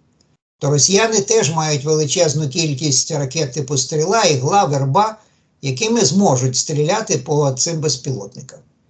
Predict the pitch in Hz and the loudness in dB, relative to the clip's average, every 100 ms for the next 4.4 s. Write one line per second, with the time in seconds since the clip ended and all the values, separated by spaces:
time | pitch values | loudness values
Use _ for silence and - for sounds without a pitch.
0 | _ _ _ - 131 117 104 - 135 131 | _ _ _ -10 -6 -6 -6 2 6 6
1 | 127 127 143 180 185 185 170 160 156 147 | 6 2 2 4 6 6 6 6 4 4
2 | 143 135 143 147 156 185 254 220 - 196 | 4 2 0 0 0 2 2 2 4 2
3 | 175 170 - 170 151 180 240 226 147 - | 2 -2 -2 0 0 0 0 2 2 0
4 | 170 175 160 | 2 4 4